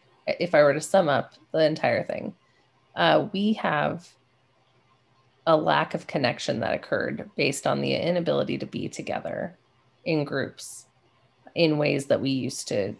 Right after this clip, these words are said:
you know, that we just have done for, for many, many decades. And I think that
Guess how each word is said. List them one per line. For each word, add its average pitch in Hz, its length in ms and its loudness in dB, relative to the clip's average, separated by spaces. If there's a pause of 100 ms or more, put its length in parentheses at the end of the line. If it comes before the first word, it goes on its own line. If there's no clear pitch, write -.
you 160 140 -6
know, 131 140 2
that 160 180 4
we 165 100 0
just 170 240 -2
have 170 640 0
done 104 380 2
for, 127 460 -4 (120)
for 156 140 -4
many, 147 300 2
many 135 280 -2
decades. - 720 -8 (800)
And 151 580 4 (100)
I 160 120 0
think 156 600 -2 (120)
that 135 680 -2